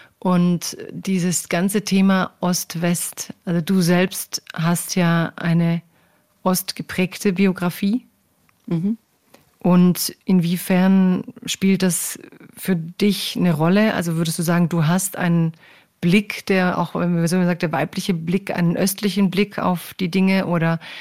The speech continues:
Speaker 1: versuchst du das zu objektifizieren? Wie, was, wie sehr hat deine östliche Erfahrung eigentlich diese Erzählung geprägt? Weil da ist ja harte Kritik am Blick des Westens auf den Ostens, an dem Machtgefälle zwischen Ost und West, am Ausverkauf der Strukturen im Osten,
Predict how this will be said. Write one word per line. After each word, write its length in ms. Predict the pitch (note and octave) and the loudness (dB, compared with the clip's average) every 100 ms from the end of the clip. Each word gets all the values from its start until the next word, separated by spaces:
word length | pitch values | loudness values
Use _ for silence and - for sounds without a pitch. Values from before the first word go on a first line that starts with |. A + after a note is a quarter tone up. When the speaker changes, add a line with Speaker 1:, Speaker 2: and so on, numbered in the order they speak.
| - - D#3 | -18 -14 -6
Speaker 1:
versuchst 460 | - D#3+ F#3+ E3 | -2 2 2 0
du 60 | F#3 | 0
das 240 | F3 E3 | 0 0
zu 120 | - E3 | -2 -2
objektifizieren? 920 | E3+ E3+ F#3 - F#3 - G#3+ A3 F3+ | -2 -4 -4 -4 -4 2 4 4 4
Wie, 240 | F#3 E3+ | 0 0
was, 180 | F3 F3+ | 0 0
wie 220 | F3 F#3 | 2 4
sehr 200 | F3+ F#3 | 4 4
hat 200 | F#3 - | 2 2
deine 360 | F3 F#3 G3 - | 2 4 2 2
östliche 640 | F#3 - F#3 - F3 E3+ - - - | -2 0 -4 -2 -2 -2 -6 -20 -8
Erfahrung 640 | F3+ F3 E3+ E3+ F3 F#3 F3 | -4 -2 0 0 2 0 2
eigentlich 480 | E3 E3+ D#3 E3+ | 0 0 -2 -4
diese 280 | - E3+ E3+ | -2 0 2
Erzählung 440 | E3+ E3+ F#3 F3 E3+ | 0 0 2 2 2
geprägt? 640 | E3+ - F#3 E3+ - - _ _ - - | -2 -4 -2 -2 -8 -18 _ _ -20 0
Weil 160 | F#3+ | 4
da 60 | F3+ | 4
ist 160 | F3 F#3+ | 4 2
ja 180 | E3+ | 2
harte 320 | D#3+ G3 G3+ F#3 | 2 0 -2 -4
Kritik 560 | - F3+ G3+ F#3 - - - - - - | -4 -4 -2 -2 -4 -16 -18 -18 -10 0
am 520 | F3+ F3+ F3 E3 E3+ | 4 6 4 2 0
Blick 400 | F3 F3 G3 - | -2 0 -2 -2
des 200 | E3+ E3 | -4 0
Westens 420 | F3 E3+ - E3+ | 0 0 -4 -4
auf 140 | D#3+ - | -4 -4
den 160 | F3+ | -2
Ostens, 540 | E3 D#3+ - D3 D#3+ - | -2 -4 -4 -6 -6 -2
an 220 | F3 F3 | 0 2
dem 200 | E3+ E3+ | 4 4
Machtgefälle 800 | F3+ F3 - E3 - E3+ D#3 D3+ | 4 2 -6 -8 -4 -2 -2 -4
zwischen 320 | - D#3 - | -4 -2 -2
Ost 260 | E3+ D3 - | -2 -4 -4
und 140 | E3+ | -2
West, 440 | E3+ F3+ - - | -2 -4 -6 -4
am 120 | F#3+ F#3 | 0 2
Ausverkauf 840 | G3 G#3 - F#3+ F3 E3 E3+ E3 | 4 4 2 -2 -2 -2 -2 -2
der 140 | - | -4
Strukturen 560 | E3+ - - - G3 F3+ | -4 -6 -12 -4 0 0
im 100 | F3 | -2
Osten, 500 | E3 E3 - D3+ D#3 | -4 -4 -6 -8 -8